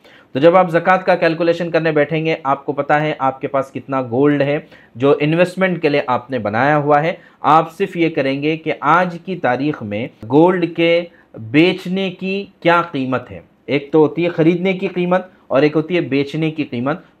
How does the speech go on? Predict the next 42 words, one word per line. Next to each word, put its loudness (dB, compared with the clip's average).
तो 2
बेचने 0
की -10
क्या 2
कीमत -2
है, 0
अपने -4
किसी -8
जानने 0
वाले 2
सुनार -2
से -6
आप -2
फ़ोन -2
करके -2
भी -2
मालूम 0
कर -2
सकते -6
हैं, -4
"भाई, 4
आज 2
बेचने -4
का 0
रेट -4
क्या 2
है?" -8
जो 4
भी 0
बेचने 0
का 4
रेट 2
होगा 0
per 4
ग्राम, 0
उसके 0
हिसाब 2
से -4
आपके 0
पास -2
जितना -2
भी -4